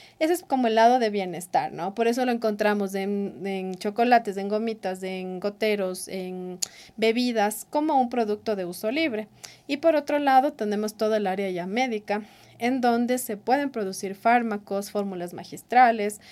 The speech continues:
otro tipo de productos en donde ya van dirigido, por ejemplo, es muy famoso el cannabis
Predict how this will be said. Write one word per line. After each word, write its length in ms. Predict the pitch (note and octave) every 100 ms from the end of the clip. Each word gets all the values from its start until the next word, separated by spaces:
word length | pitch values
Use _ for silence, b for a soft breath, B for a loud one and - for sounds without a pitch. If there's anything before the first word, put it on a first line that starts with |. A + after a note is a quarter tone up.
| B B -
otro 200 | A#3+ B3
tipo 240 | A#3+ A#3+ B3
de 80 |
productos 460 | A#3 A3+ A3 A3+ B3+
en 100 | A3+
donde 220 | G3+ F#3+ F#3+
ya 160 | A#3
van 180 | A3+ A3+
dirigido, 540 | A#3 G#3+ G#3 A3+ G#3+
por 140 | G#3 F#3+
ejemplo, 280 | G3 G3+ G3
es 80 |
muy 140 | G#3+ B3+
famoso 500 | D4 D4 B3 A#3+ A3
el 120 | G3+
cannabis 560 | A3+ A#3+ A3 G3+ G#3+